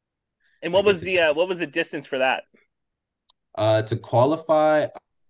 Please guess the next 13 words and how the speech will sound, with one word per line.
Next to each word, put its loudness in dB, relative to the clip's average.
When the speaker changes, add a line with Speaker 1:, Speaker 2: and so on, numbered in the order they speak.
Speaker 2:
I -6
jumped -8
seven 0
sixty-six. -6
Track's, -2
like, -2
in -10
meters -6
'cause -8
it's, -14
like, -4
really -2
heavy -4